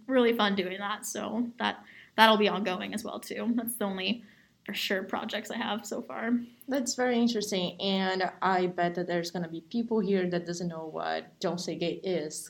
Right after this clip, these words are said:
Speaker 2: Could you explain to them a little bit?
Speaker 1: Sure, yeah. So in Florida, um, this year, uh, they passed laws saying that they can't teach or talk about, um, sexuality in school, but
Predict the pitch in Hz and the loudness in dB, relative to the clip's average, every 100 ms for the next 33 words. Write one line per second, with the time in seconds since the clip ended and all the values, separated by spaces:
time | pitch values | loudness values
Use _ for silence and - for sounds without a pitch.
0 | - 190 175 156 160 - 175 170 175 180 | -8 -6 -4 -4 -6 -6 -6 -4 -4 -4
1 | 185 185 175 175 180 185 185 - - - | -2 -2 -4 -4 -6 -6 -6 -12 -14 -2
2 | 269 233 202 240 247 226 185 - 233 226 | 2 2 2 4 8 8 6 2 6 6
3 | 214 226 214 240 247 262 233 202 190 190 | 6 4 4 6 8 8 8 8 6 4
4 | 220 202 190 185 190 - - 233 233 240 | 4 6 4 0 -4 -10 2 4 6 6
5 | 226 208 180 196 185 180 196 190 208 208 | 8 8 6 6 6 4 2 6 8 8
6 | - 208 196 190 190 - 196 185 185 185 | 4 6 8 8 6 2 4 4 2 2
7 | 165 170 185 185 202 185 - - - _ | 0 2 -2 0 2 2 0 -8 -20 _
8 | _ _ - - 240 240 - 214 208 240 | _ _ 0 6 6 6 0 0 4 8
9 | 208 208 196 185 185 180 - 214 185 170 | 6 6 6 6 6 2 0 4 4 4
10 | 180 185 - - 220 233 208 190 190 175 | -2 -4 0 4 4 4 6 6 4 2
11 | 175 - 190 170 170 - 175 170 165 | -2 0 2 2 0 -2 0 0 -2